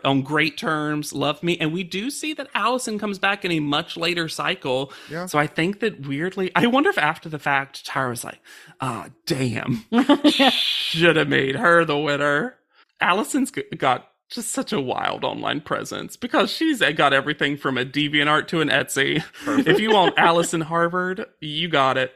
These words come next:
Speaker 1: Her DeviantArt, by the way, her name is Ali Elizabetta, just like
Speaker 2: The
Speaker 3: Our
Speaker 2: article.
Speaker 3: blogger.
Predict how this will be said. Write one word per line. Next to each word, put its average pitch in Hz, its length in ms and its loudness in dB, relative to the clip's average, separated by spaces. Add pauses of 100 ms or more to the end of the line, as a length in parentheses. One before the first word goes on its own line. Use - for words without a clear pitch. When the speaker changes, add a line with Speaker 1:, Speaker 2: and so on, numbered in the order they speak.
(180)
Speaker 1:
Her 165 140 4
DeviantArt, 165 540 0
by 175 140 0
the 180 80 -2
way, 190 360 -4 (140)
her 165 180 4
name 135 460 0 (260)
is 143 340 -2 (400)
Ali 151 460 4
Elizabetta, 147 840 2 (280)
just 151 340 0
like 147 540 2
Speaker 2:
The 139 80 2
Speaker 3:
Our 135 180 4
Speaker 2:
article. - 200 4
Speaker 3:
blogger. 311 680 6